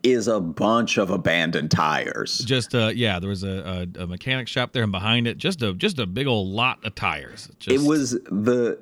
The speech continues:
Speaker 1: it was the set for the movie Eight Mile, and then
Speaker 2: <laughs>
Speaker 1: Pentagon.
Speaker 2: That is exactly actually what that little neighborhood looked like right there.
Speaker 1: Yeah.
Speaker 2: <laughs> It looked like Eight Mile.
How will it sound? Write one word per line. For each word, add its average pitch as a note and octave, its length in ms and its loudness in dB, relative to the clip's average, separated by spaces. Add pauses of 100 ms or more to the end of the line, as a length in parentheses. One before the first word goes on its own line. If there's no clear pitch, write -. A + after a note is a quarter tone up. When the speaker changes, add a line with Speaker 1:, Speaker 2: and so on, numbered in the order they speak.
(140)
Speaker 1:
it A#2+ 80 6
was C3+ 240 2
the A2 140 0
set - 680 0
for A#2+ 140 2
the G#2+ 120 2
movie A2 580 2
Eight A2 220 2
Mile, C#3+ 640 2 (120)
and G#2 260 2
then A2 460 4 (100)
Speaker 2:
<laughs> - 120 -12
Speaker 1:
Pentagon. E2+ 920 0 (160)
Speaker 2:
That B2+ 260 0
is C3+ 160 0
exactly A2+ 480 2
actually G#2+ 200 0
what - 20 -4
that A2 140 0
little A2+ 140 0
neighborhood G#2 460 0
looked F#2+ 240 -4
like F2+ 220 -6
right F#2+ 120 0
there. A2 200 4
Speaker 1:
Yeah. A2 380 4 (140)
Speaker 2:
<laughs> - 140 -16
It D#3 80 4
looked C#3 260 2
like B2 140 4
Eight A#2 180 4
Mile. G2 320 -2